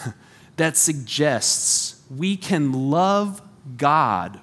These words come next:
without following his laws. It's like saying, "I love my doctor,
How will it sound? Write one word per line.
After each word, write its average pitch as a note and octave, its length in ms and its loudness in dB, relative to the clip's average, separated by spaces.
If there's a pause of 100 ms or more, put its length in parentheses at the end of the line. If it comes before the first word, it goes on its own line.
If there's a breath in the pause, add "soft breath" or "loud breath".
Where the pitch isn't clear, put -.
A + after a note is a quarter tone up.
without D#3 920 0
following C#3+ 840 -2
his A#2 240 -6
laws. B2 800 -8 (1040 soft breath)
It's D3+ 200 0
like F#3+ 220 6
saying, F#3+ 640 2
"I C3+ 140 4
love D#3+ 500 4
my D3+ 260 2
doctor, A#2 1000 0